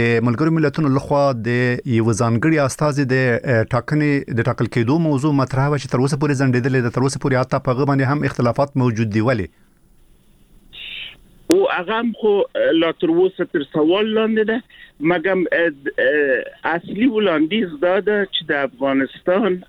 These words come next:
Speaker 2: اصلي مصیبت دا ده چې په افغانستان کې حاکمیت قانون شتون نه لري. تر هغه وخته پورې چې په افغانستان کې حاکمیت قانون برقرار نشي،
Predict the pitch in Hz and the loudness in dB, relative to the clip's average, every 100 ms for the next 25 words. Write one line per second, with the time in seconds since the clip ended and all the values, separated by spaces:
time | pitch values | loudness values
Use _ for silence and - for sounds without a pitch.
0 | - 135 - - 190 269 156 - 139 117 | -4 -4 -4 -6 0 2 2 2 -2 0
1 | 160 156 160 170 165 175 170 - - - | -2 -2 -2 0 0 -2 -4 -14 -20 -20
2 | - - - 131 117 120 127 120 - 180 | -12 -10 -2 -2 -2 -2 0 -2 -2 -2
3 | 190 196 - - 131 117 - 131 139 170 | 0 -2 -4 -2 -4 -4 0 2 4 2
4 | - 175 165 - _ - _ - 127 127 | 0 -2 -2 -4 _ -20 _ -8 -2 0
5 | 175 220 - 143 - 165 139 135 127 107 | 2 2 0 -4 -2 2 4 4 2 -2
6 | 90 90 87 _ - _ _ 151 135 - | -4 -6 -10 _ -20 _ _ -2 -2 -2
7 | 220 214 220 208 196 - 190 - 196 196 | -4 0 0 0 -2 -6 -6 0 2 4
8 | 190 190 - 175 - 131 123 131 131 123 | 2 0 -6 -6 -4 -4 -2 -4 -2 -4
9 | - 180 175 - 175 170 127 123 - 127 | -2 0 0 0 0 2 0 -2 0 2
10 | 131 190 - - 139 131 160 143 123 - | 4 2 -2 -6 -2 2 4 2 0 -4
11 | - 120 151 147 190 247 - 240 | -2 0 0 2 2 0 0 0